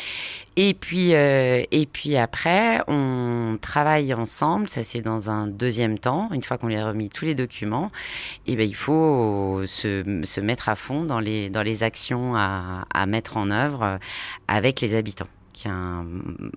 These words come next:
un, une part importante, euh, de cette labellisation, puisque pour obtenir la labellisation Notre Village Terre d'Avenir,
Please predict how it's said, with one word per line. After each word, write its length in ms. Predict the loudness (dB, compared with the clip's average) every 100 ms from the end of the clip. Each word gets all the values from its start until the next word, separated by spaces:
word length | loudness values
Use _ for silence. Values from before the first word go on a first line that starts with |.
| -6
un, 320 | -4 -4 -4
une 160 | -4 -2
part 180 | 0 0
importante, 720 | -2 -4 -4 -2 -2 -2 -4
euh, 340 | -4 -4 -6 -8 -10 -10 -12 -10
de 640 | -6 -2 0 0 0 0 -2
cette 260 | -4 -2
labellisation, 840 | 0 2 0 0 -2 -2 -2 -2
puisque 340 | -2 -6 -4 -6
pour 200 | -4 -2
obtenir 400 | -2 -2 -2 0
la 80 | 0
labellisation 640 | 0 -2 -2 -2 -4 -2
Notre 320 | -2 -2 -2
Village 280 | -2 0 -2
Terre 180 | -2 -2
d'Avenir, 480 | -2 -4 -2 -2